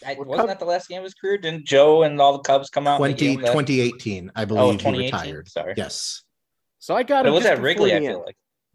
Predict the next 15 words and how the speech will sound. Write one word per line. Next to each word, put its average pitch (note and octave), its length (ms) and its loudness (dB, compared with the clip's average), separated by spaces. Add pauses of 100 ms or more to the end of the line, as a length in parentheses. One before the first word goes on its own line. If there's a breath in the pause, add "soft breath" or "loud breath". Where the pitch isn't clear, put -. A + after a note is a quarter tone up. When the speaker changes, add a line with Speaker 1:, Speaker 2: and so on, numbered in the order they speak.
(160)
Speaker 2:
Yeah. - 80 -18 (920 soft breath)
Um, F3 320 0 (220)
let's B3+ 200 -4
step D#4+ 240 -6
out B3 140 -2
of A#3+ 60 -2
the G3+ 60 -4
Cubs F#3 500 -4 (160)
bubble E3 340 0
here D3+ 240 -4
for - 140 -12
just C#3+ 280 -12
a C#3+ 40 -8
minute. B2+ 340 -6
We're C#3 240 -4